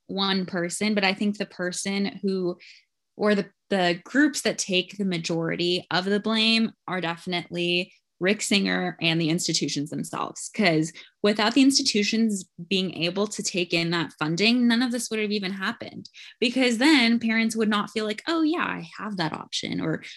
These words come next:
"Rick can do this for me." And Rick being able to kind of have those conversations and manipulate, you know, or kind of bribe the athletic directors and whatever, and making that okay to have constant, um,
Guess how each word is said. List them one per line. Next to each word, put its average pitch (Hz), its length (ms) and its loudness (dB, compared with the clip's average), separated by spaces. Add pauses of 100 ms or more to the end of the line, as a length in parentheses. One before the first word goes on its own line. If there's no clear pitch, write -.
(120)
"Rick 185 400 -2
can 202 180 4
do 196 220 2
this 165 240 -2
for 139 220 -4
me." - 280 -6 (260)
And 233 160 6
Rick 254 280 4
being 311 280 6
able 190 280 2
to 208 160 -4
kind 175 260 -4
of 175 100 2
have 160 300 -2
those 165 160 0
conversations 165 880 -4
and 165 180 -4 (240)
manipulate, 170 880 0
you 185 80 -4
know, 156 480 -2
or 170 180 -4
kind 185 180 -4
of 175 120 -8
bribe 160 540 -2
the 160 100 -2
athletic 160 460 -4
directors 165 400 -6
and 170 100 -2
whatever, 165 240 -2
and 170 80 0
making 165 280 0
that 160 200 -2
okay 160 480 -4
to 165 120 -8
have - 260 -12
constant, 175 800 -2 (180)
um, 156 360 -4